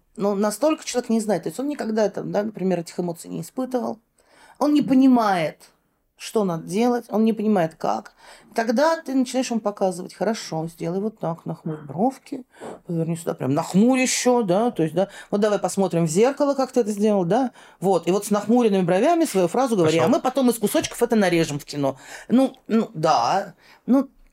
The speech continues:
Speaker 1: э, <laughs> как бы тут, тут, понимаешь, тут к-, в жизненном опыте вопрос, да. То есть, э, взрослый человек испытывал гораздо больше ситуаций в своей жизни, да.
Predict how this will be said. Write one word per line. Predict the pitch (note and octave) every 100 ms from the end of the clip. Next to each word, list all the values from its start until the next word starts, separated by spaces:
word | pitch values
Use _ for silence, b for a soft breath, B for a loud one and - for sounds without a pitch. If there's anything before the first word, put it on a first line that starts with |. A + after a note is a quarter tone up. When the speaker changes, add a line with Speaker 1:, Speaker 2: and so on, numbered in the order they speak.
| _ _ -
Speaker 1:
э, | G3+ F#3 G3 -
<laughs> | -
как | - -
бы | F3 G3 _ -
тут, | C4+ - _ _ _ _ _ _ _ _ _ _ -
тут, | A3 -
понимаешь, | B3 D4 C#4+
тут | - A#3+ -
к-, | -
в | G#3 G3+
жизненном | G3+ C4+ B3 A#3+ B3 B3
опыте | B3 - G3 E3+
вопрос, | E3 E3 - - D#3
да. | - G3 - B B
То | -
есть, | G#3 - -
э, | -
взрослый | F#3+ A#3+ C#4+ B3+
человек | - C4 D#4 D#4
испытывал | A3 - C#4+ A#3 F#3+
гораздо | F#3+ G3 G3+ G3
больше | G3 A#3 G#3 - - F#2
ситуаций | - - G#3+ G#3 F#3 - E3
в |
своей | - F3 F#3+
жизни, | G3+ F#3 F3
да. | F3 F#3+